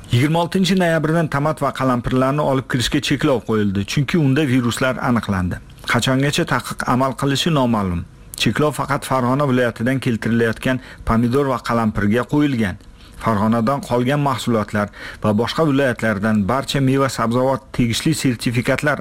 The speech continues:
asosida bemalol olib kirilaveradi, dedi Saratov viloyati veterinariya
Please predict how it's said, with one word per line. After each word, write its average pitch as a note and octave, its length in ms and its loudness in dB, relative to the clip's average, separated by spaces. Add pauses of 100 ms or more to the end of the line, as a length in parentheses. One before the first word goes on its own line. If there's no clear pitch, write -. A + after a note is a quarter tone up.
asosida G#2 500 -2 (340)
bemalol C#3+ 460 2 (180)
olib A2+ 240 0
kirilaveradi, A2+ 720 0
dedi A#2 300 0 (320)
Saratov A#2+ 480 -2
viloyati A2+ 420 0
veterinariya A2 720 2